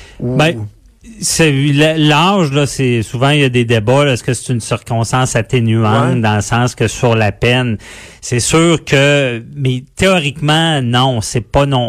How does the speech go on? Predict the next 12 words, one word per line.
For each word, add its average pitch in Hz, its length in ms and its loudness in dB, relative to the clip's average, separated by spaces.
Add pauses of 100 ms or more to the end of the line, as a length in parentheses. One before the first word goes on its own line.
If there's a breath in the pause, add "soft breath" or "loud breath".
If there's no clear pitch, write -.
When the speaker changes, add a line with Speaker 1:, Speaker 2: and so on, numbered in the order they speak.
Speaker 2:
On 113 40 2
va 117 160 0
tenir 147 380 -2
compte 156 360 0
pour 127 140 -2
les 120 140 -4
conditions 139 720 -2
de 131 80 -4
détention, 120 960 0
habituellement, 117 840 0
Speaker 1:
Ouais. 156 60 -4
Speaker 2:
là. 131 140 -2